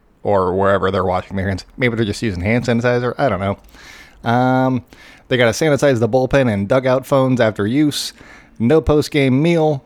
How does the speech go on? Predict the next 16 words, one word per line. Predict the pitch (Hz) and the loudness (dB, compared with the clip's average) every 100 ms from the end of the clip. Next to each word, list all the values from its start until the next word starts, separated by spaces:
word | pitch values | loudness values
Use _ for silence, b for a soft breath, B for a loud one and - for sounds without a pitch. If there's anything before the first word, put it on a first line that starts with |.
| _ | _
Uh, | 113 104 98 92 - | -2 0 0 -2 -4
if | 113 | -4
you | 113 | -2
wanna | 110 110 98 | 0 0 -2
eat | - 123 | -6 -4
with | 120 | -4
people, | - 123 120 110 | -4 -2 0 0
you | |
gotta | 101 98 90 85 - | 0 0 -2 -6 -10
wait | 95 104 | -6 -4
till | 110 | -2
you | 107 | -2
get | 117 | -2
to | |
the | 98 | -2
hotel | 98 117 - 156 147 | -2 0 -2 -2 -6